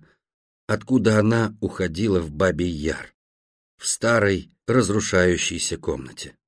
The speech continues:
Только в тысяча девятьсот шестьдесят восьмом году Дине Мироновне Проничевой удалось выхлопотать маленькую квартиру в новом доме. И она прислала мне письмо, где писала,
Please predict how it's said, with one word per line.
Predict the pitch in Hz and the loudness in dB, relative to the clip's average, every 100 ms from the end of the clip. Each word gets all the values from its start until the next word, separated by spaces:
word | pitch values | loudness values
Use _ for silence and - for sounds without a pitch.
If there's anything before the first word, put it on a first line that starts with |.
| _ _ _ _ _ | _ _ _ _ _
Только | - 107 107 107 | 0 2 2 -2
в | - | -2
тысяча | - 123 117 107 | -2 0 0 -2
девятьсот | 104 107 - 113 | -2 -2 0 -2
шестьдесят | - 95 92 - 107 - | 0 -4 -2 0 0 0
восьмом | 92 - 98 85 | -2 0 0 0
году | 87 82 113 - _ _ _ _ _ _ | 0 0 -2 -4 _ _ _ _ _ _
Дине | 87 98 156 139 | -4 4 6 8
Мироновне | 127 127 127 113 113 | 6 6 6 4 2
Проничевой | 113 123 127 98 - 82 78 - _ _ _ _ - | 2 4 4 2 0 -2 -4 -6 _ _ _ _ -6
удалось | 104 101 127 123 92 | 0 2 4 2 -2
выхлопотать | 92 135 - 113 110 107 98 - - | -2 -2 -2 -2 -2 -2 -2 -4 -10
маленькую | 90 101 120 110 98 107 104 | -4 -2 0 -2 -2 -2 -4
квартиру | - 98 - 147 127 104 - _ _ - | -4 -6 -4 -2 -2 -2 -6 _ _ -6
в | 98 | 2
новом | 120 107 104 82 | 4 4 2 2
доме. | 87 76 76 - _ _ _ _ _ _ _ _ | 0 0 -4 -18 _ _ _ _ _ _ _ _
И | 110 | 2
она | 135 185 | 4 4
прислала | 180 170 - 156 147 | 4 2 4 6 8
мне | 143 143 | 6 4
письмо, | 147 - 127 101 78 - - _ | 2 0 2 2 0 -8 -20 _
где | - 98 127 | -10 2 2
писала, | 127 - 143 135 95 76 | 4 2 2 4 4 0